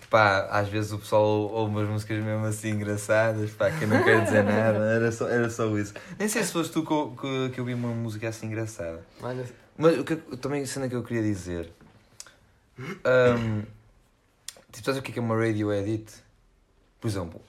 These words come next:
Speaker 1: tava, eu, eh, ontem estava no carro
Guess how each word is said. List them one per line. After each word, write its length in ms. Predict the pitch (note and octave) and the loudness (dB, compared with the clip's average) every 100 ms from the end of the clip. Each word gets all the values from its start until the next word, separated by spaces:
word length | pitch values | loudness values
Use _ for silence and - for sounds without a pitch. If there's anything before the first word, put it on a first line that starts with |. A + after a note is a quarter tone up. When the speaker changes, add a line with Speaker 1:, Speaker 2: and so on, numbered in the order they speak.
| _ | _
Speaker 1:
tava, 200 | - A2+ | -2 0
eu, 340 | A#2 A2 A2 - | 0 -2 -6 -8
eh, 420 | G#2+ G#2+ G#2 G2+ - | -10 -6 -4 -4 -6
ontem 180 | A2+ A2 | -4 -4
estava 220 | G#2+ G#2+ | -2 -2
no 120 | G#2 G2 | -2 -4
carro 400 | F2 E2 F2+ | -4 -4 -8